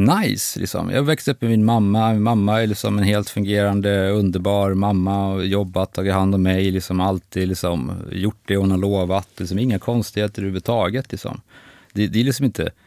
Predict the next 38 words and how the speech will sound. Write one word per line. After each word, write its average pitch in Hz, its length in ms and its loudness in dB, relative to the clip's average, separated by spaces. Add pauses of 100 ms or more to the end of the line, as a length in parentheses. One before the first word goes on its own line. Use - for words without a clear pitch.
(640)
där 95 840 0
som, 90 400 -2
som 87 500 -2
någonting... 87 540 0
Eh, 82 200 -2 (300)
blev, 82 440 -6
blev 90 220 -6
konstigt 92 480 -4
för - 120 -8
mig. 104 260 2
Liksom, 87 200 -4
jag 95 80 2
har 123 80 4
ju 135 80 2
så - 80 0
här, 82 120 2 (800)
jag 101 100 -6
menar, 95 140 2
som 90 260 -6 (240)
går 101 360 4
mer 101 420 6
in 104 320 4
på, 92 220 0
liksom, 87 340 -2 (120)
min, 90 280 0
min 87 180 4
life 113 300 2
story. 87 380 -2
Liksom. - 240 -4
Jag 98 60 2
har 104 40 4
två 113 560 0
väldigt 95 320 -2
tydliga 95 440 0
minnen 95 400 2
från 95 100 -2
min 90 160 2
barndom. 95 540 0